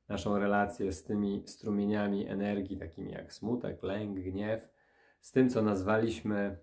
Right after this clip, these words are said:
negatywnymi emocjami. I poprzez uzdrowienie relacji z tymi strumieniami energii, żebyśmy mogli doświadczać jeszcze większej głębi radości.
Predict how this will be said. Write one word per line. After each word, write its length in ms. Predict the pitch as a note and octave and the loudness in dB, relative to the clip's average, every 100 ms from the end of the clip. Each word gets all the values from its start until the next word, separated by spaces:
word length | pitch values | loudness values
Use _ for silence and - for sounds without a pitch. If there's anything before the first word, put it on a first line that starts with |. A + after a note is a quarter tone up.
| _ - | _ -4
negatywnymi 1040 | G2+ A2+ G#2 G#2 G#2 G2 A2 G#2+ G2 G2 _ _ _ | 2 4 4 2 0 0 2 2 0 -2 _ _ _
emocjami. 840 | F#2+ F#2+ F#2+ G2 F2+ F2 G2 D3+ D#3+ _ _ _ _ _ _ _ | -4 -4 -4 -4 -2 0 -2 -4 -6 _ _ _ _ _ _ _
I 120 | G#2 | -2
poprzez 440 | G2+ C#3 - B2 - | 4 4 6 4 4
uzdrowienie 640 | B2 G#2 G#2+ G2+ C#3+ D#3+ | 0 2 2 6 6 8
relacji 420 | A2+ A2+ C#3+ C#3+ - | 6 6 4 4 -2
z 100 | - | 0
tymi 320 | A2 G#2 A#2+ | 2 2 0
strumieniami 640 | - A2 G#2+ G#2 G#2+ G2+ | -4 0 2 2 2 2
energii, 440 | G2+ G2+ G#2+ G#2+ A2+ | 0 0 0 -2 -2
żebyśmy 340 | A2 A2 A2+ | -2 -2 0
mogli 260 | A#2+ A#2 B2 | 2 2 2
doświadczać 640 | B2 - B2 B2 A#2 - | 2 4 2 2 -2 4
jeszcze 680 | B2 C#3 - - B2 B2 - _ _ | 6 6 4 2 2 2 -8 _ _
większej 840 | G2 A2+ A#2 A2 - A2+ A2 A2 - - | 2 4 6 4 2 2 2 0 -8 -10
głębi 840 | G2+ G#2+ A#2+ B2+ B2 A2 G#2+ G#2+ _ _ _ _ | 0 4 6 8 8 6 0 -2 _ _ _ _
radości. 840 | F2+ G2+ G2+ G2+ F#2+ - - - | -2 0 2 0 -2 -8 -20 -20